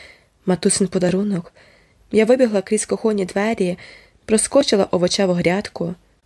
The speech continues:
пробігла повз порожні стайні по траві газону і опинилася в лісі на околиці нашого маєтку. У затінку могутніх дубів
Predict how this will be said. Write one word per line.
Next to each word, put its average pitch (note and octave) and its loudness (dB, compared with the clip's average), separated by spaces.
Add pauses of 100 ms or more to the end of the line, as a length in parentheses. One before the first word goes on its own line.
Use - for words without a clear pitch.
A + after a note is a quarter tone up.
(340)
пробігла A#3 2
повз - 0
порожні G3+ 2
стайні G3+ -2
по F#3 -4
траві F#3+ 0
газону F#3+ -2 (480)
і G#3+ 0
опинилася A#3 2
в F3 -4
лісі G#3+ 0
на F3 0
околиці G3 0
нашого F3 -2
маєтку. F3 -8 (720)
У F3 4
затінку F#3+ 2
могутніх F3+ 0
дубів F#3 -2